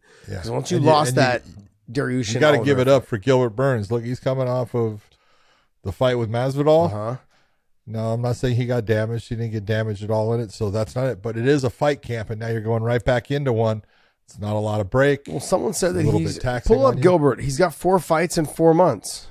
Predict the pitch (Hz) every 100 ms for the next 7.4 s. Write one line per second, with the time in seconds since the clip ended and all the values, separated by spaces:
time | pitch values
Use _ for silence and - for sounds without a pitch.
0 | - 135 - 160 120 180 175 165 143 139
1 | 127 143 143 139 104 139 131 131 127 123
2 | - 143 101 131 156 175 117 101 87 _
3 | - 110 120 156 - _ _ _ _ _
4 | _ _ _ _ _ _ _ - 143 123
5 | 143 151 139 120 113 117 123 143 117 98
6 | 120 110 175 180 180 - 156 147 139 135
7 | - 175 98 90